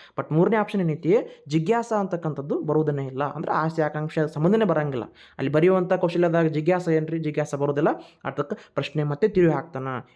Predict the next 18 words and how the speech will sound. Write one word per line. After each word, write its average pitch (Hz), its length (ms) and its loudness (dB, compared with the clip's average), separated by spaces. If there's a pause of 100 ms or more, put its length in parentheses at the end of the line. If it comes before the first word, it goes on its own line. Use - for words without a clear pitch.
ಇಲ್ಲಿ 131 120 -2
ನಹಿ 185 260 4
ಕೇಳಾನ, 170 340 2 (320)
ನಹಿ 180 200 4
ಬದ್ಲಿ 170 420 4 (640)
ನಿಮ್ 208 280 6
ಲಿಖಿತ 214 340 0
ಅಂಶೋ 196 300 2
ಮೇ 190 200 4
ಸೆ 190 200 0
ಯಹ 170 140 4
ವರ್ತನಿ 175 560 2
ದೋಷ 180 300 4
ಹೈ 160 280 2 (520)
ಅಂದ್ರ 139 180 0 (340)
ಅಲ್ಲಿ 190 220 4
ಏನ್ 180 120 4
ಮಾಡ್ತಾನ್ರಿ? 165 440 2